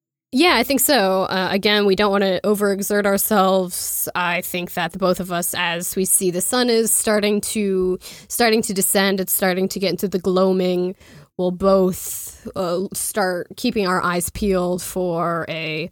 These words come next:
you know, a rocky outcropping that has, like, a little, a little cave or a little indent underneath it, or some closely grown trees that kind of form a natural little, um, kinda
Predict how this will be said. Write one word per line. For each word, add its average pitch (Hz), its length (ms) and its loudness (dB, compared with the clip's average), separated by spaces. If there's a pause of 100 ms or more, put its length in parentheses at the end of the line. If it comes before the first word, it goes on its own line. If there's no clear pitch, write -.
(380)
you 226 80 -2
know, 180 120 -2
a 175 80 -4
rocky 175 420 -2
outcropping 277 760 2
that 208 100 0
has, 190 220 -2
like, 190 140 -4
a 185 60 -6
little, 180 600 -2
a 175 80 -6
little 175 200 -4
cave 208 380 2
or 196 60 -2
a 180 60 -2
little 185 260 -4
indent 233 500 2
underneath 214 540 0
it, 196 280 0
or 175 360 -4
some 175 500 -4
closely 190 460 -2
grown 185 640 0
trees 226 840 -2
that 160 240 -4
kind 180 180 -6
of 185 60 -6
form 190 400 -4
a 185 60 -6
natural 180 640 -4
little, 185 420 -6 (520)
um, 156 480 -6 (120)
kinda - 160 -10